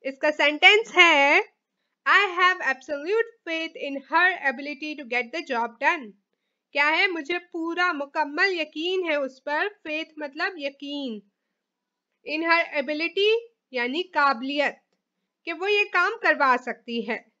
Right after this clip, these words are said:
मुझे मुकम्मल यकीन है उसकी काबिलियत पर कि वो ये जॉब काम करवा सकती है।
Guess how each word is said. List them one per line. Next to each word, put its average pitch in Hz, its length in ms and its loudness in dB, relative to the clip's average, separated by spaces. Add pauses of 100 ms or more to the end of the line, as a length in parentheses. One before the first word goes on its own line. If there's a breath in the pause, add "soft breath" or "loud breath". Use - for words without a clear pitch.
(720)
मुझे 330 240 0
मुकम्मल 381 580 0
यकीन 330 320 -4
है 339 160 0
उसकी 320 380 -6
काबिलियत 302 600 -2
पर 320 180 0
कि 330 160 -6
वो 285 200 -4
ये 302 240 -2
जॉब 285 460 -2
काम 302 280 0
करवा 277 380 -4
सकती 277 480 -10
है। 220 260 -10